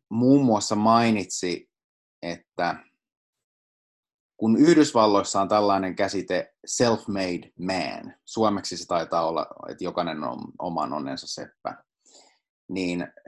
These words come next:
hän, hän sanoi siinä, että "I'm not a self-made man". Mä en oo jo, mä en oo, minä en ole oman onneni seppä, vaan se, että minä olen se, kuka minä olen. Se, että minä olen Arnold Schwarzenegger ja että mä oon tehnyt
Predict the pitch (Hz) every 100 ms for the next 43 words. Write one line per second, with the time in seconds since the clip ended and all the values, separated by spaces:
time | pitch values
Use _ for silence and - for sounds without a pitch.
0 | - 101 147 156 127 147 139 156 117 120
1 | 117 101 82 135 123 127 101 - 117 98
2 | 95 90 82 101 87 55 90 110 113 110
3 | 113 104 98 - 101 127 120 110 120 139
4 | 131 110 113 104 101 104 90 90 87 80
5 | 80 90 - - 78 92 92 127 120 -
6 | 98 104 101 98 110 104 90 95 90 -
7 | 71 67 52 - 52 50 - - 113 -
8 | 101 95 92 95 90 92 87 82 98 110
9 | 113 117 104 98 90 87 87 87 90 87
10 | 92 92